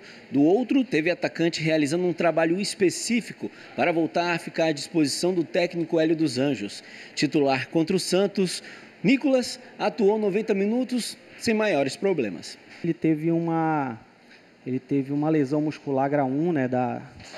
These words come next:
Speaker 2: da região anterior da coxa direita. E desde então a gente veio trabalhando com ele, né, fazendo a evolução do, do tratamento.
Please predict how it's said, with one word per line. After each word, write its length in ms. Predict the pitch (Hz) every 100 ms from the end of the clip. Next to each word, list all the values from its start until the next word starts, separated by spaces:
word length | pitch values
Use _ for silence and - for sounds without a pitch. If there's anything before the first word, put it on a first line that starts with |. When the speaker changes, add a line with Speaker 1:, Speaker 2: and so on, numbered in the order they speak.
| - -
Speaker 2:
da 80 | 131
região 320 | 131 123 147
anterior 340 | 135 143 135
da 80 | 135
coxa 420 | 117 - 135 -
direita. 560 | 123 120 120 151 170 - - - - - - - - - -
E 920 | 127 135 147 147 151 147 147 147 139 131 - -
desde 260 | 165 185
então 220 | 247 226 233
a 20 |
gente 240 | 214 220
veio 140 | 202 220
trabalhando 440 | 220 208 202 202
com 160 | 202 208
ele, 180 | 175 147
né, 120 | 156
fazendo 360 | - 131 147
a 40 | 156
evolução 580 | 143 147 139 - 143 143
do, 240 | 131 123
do 140 | -
tratamento. 640 | 117 143 - 117 143 170 -